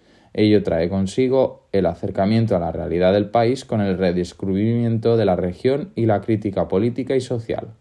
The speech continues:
Se advierte el esfuerzo de europeización por parte de los grupos intelectuales del país que va a determinar la iniciación de un amplio periodo de apogeo cultural que será la primera etapa de lo que se considera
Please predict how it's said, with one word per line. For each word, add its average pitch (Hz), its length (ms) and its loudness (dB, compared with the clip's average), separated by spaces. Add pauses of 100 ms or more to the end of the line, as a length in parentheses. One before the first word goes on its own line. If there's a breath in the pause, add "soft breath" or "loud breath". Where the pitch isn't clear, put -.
(680 soft breath)
Se - 140 0
advierte 117 400 4
el 82 60 2
esfuerzo 98 500 0
de 95 160 4
europeización 95 1080 0
por 107 220 0
parte 98 300 0
de 87 80 0
los 90 200 -2
grupos 117 340 -2
intelectuales 95 720 0
del 101 180 0
país 131 400 0
que 104 160 -4
va 90 180 2
a 82 60 -2
determinar 95 600 -2
la 90 120 -2
iniciación 98 640 -4
de 117 80 -2
un 104 80 0
amplio 87 480 -2
periodo 131 580 0 (380 loud breath)
de 107 100 0
apogeo 95 580 0
cultural 104 580 -2
que 104 120 -2
será 101 260 0
la 90 160 2
primera 82 340 -2
etapa 123 380 -2
de 113 80 0
lo 98 100 2
que 95 100 -6
se 92 180 -6
considera 82 760 -6